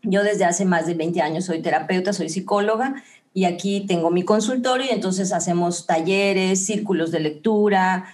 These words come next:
cafés filosóficos, este, funciones de cine filosófico,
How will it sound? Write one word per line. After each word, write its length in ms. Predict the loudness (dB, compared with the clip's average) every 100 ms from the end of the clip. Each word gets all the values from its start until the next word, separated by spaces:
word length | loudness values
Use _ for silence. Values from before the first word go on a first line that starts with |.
| -20 0
cafés 420 | 0 2 0 0
filosóficos, 1300 | 0 2 4 4 4 0 -4 -2 0 2 0 -2 -4
este, 680 | -2 -2 -4 -6 -4 -2 -2 -4 -2
funciones 680 | 2 2 2 2 2 2
de 80 | 0
cine 300 | 2 2 2
filosófico, 1000 | 2 0 2 4 2 2 -4 -4 -2 -2